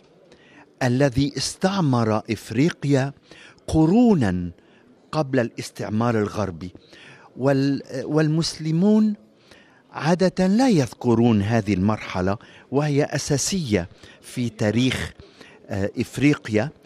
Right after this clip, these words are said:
آه، بل وصلت إلى استعباد أكثر كثيرا مما وصل إليه الغرب في استعباده الأفارقة. هذه كلها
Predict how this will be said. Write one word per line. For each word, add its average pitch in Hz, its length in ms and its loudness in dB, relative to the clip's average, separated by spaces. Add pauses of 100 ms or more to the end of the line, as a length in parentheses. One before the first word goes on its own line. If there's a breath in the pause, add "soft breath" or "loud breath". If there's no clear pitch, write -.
(140)
آه، 135 460 -2 (140)
بل 139 160 2
وصلت 151 760 2 (140)
إلى 143 420 0 (500 loud breath)
استعباد 156 920 -2 (720 loud breath)
أكثر 156 500 -2 (100)
كثيرا 185 760 2 (420 loud breath)
مما 143 380 4
وصل 127 580 0 (100)
إليه 120 440 -2
الغرب 120 440 -2 (300 loud breath)
في - 140 -8
استعباده 117 1000 -2
الأفارقة. 113 1080 -2 (640 loud breath)
هذه 196 320 2
كلها 156 480 0